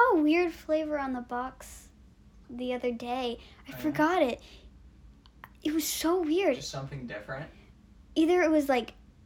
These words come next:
Speaker 1: something like blueberry or something like
Speaker 2: Mm-hmm.
Speaker 1: chocolate.
Speaker 2: Oh, I could believe both of those. They might,
Speaker 1: Yeah.
Speaker 2: they might both exist, but I've only <laughs> ever seen the three.
Speaker 1: Yeah, that's,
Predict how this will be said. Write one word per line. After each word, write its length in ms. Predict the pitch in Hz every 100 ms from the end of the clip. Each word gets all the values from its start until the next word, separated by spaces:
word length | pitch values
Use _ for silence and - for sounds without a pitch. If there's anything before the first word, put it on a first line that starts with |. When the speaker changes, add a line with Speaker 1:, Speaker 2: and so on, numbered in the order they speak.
| -
Speaker 1:
something 340 | - 269 247
like 200 | 233 220
blueberry 720 | 233 254 269 285 311 330 349 349 -
or 80 | 254
something 340 | 269 254 240
like 160 | - 131
Speaker 2:
Mm-hmm. 80 | 143 -
Speaker 1:
chocolate. 640 | - - 76 - - - - - - - - - - - - - -
Speaker 2:
Oh, 400 | 127 127 127 127
I 120 | -
could 220 | 156 220 -
believe 360 | 160 135 -
both 280 | - - -
of 100 | -
those. 460 | 120 - 147 - - - -
They 100 | -
might, 120 | 247
Speaker 1:
Yeah. 260 | 240 - -
Speaker 2:
they 100 | 147
might 320 | 156 147 127
both 280 | 123 117 117
exist, 600 | 117 - - - - - - - - -
but 340 | 117 - - - -
I've 240 | - 139 139
only 320 | 120 113 110 160
<laughs> 120 | -
ever 260 | 160 139 135
seen 580 | - - 139 135 139 - -
the 120 | 135 -
three. 380 | 117 104 - - -
Speaker 1:
Yeah, 340 | 277 311 254 -
that's, 260 | 277 277